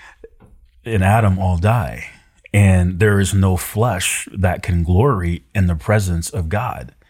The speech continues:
So if that's true, then your meaning can't be found in your ethnicity, because that's just,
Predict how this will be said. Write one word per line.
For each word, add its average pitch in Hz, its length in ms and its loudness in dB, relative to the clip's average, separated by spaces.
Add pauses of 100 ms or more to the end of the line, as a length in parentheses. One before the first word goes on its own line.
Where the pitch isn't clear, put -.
(480)
So 107 260 2
if 98 180 -2
that's 87 260 -2
true, 85 600 0 (220)
then 101 400 2
your 104 280 2
meaning 95 680 2 (220)
can't 165 340 -2
be 104 100 4
found 95 580 0
in 95 180 0
your 87 120 0
ethnicity, 85 640 -4 (640)
because 107 300 0
that's 110 260 -2
just, - 380 -2